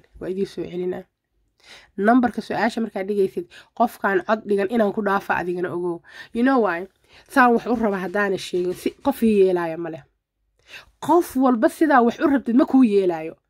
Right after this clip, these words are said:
Faamiligaaga gudihiisa aa nafta laguu keenaa, naftaa lagaa caddeynaa. Haddaa saa adi wax u rabto sheegin, macadalaa Soomaali weynoo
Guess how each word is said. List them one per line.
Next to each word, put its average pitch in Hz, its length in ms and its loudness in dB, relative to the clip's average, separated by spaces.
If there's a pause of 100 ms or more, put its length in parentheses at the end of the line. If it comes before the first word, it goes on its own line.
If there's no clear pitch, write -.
(380)
Faamiligaaga 240 720 2
gudihiisa 214 580 -4 (400)
aa 220 60 -8
nafta 240 340 -6
laguu 202 260 -2
keenaa, 165 480 -8
naftaa 220 440 -4
lagaa 214 300 2
caddeynaa. 190 420 -2 (480)
Haddaa 220 380 0
saa 285 320 2
adi 254 120 2
wax 254 180 0
u 294 80 -4
rabto 233 280 -2
sheegin, 175 400 -2
macadalaa 202 400 2
Soomaali 190 400 0
weynoo 190 320 0